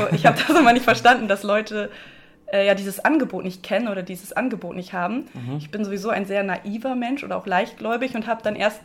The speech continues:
Speaker 2: relativ spät verstanden, dass das halt nicht normal ist, dass man in einer ja relativ doch großen Stadt, äh, aufwächst.
Speaker 1: Mhm.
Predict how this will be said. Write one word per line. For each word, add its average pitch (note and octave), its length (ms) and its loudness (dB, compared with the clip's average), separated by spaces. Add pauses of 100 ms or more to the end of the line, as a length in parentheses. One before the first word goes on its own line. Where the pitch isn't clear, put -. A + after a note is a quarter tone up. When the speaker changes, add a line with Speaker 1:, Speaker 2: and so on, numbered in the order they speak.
(460)
Speaker 2:
relativ B3+ 380 0
spät G#3+ 400 -8
verstanden, G3+ 540 -6
dass F#3 160 -6
das F#3+ 180 -6
halt F3 140 -2
nicht A#3+ 220 -6
normal E3+ 500 -2
ist, G#3+ 260 -10
dass F#3 140 -12
man F#3+ 160 -6
in F3+ 100 -8
einer F#3 320 -4 (240)
ja F3+ 120 -4
relativ F#3+ 480 -4
doch F#3 180 -8
großen G#3+ 340 -10
Stadt, - 320 -6 (460)
äh, F#3 160 -2
aufwächst. B2 840 -4
Speaker 1:
Mhm. - 40 -20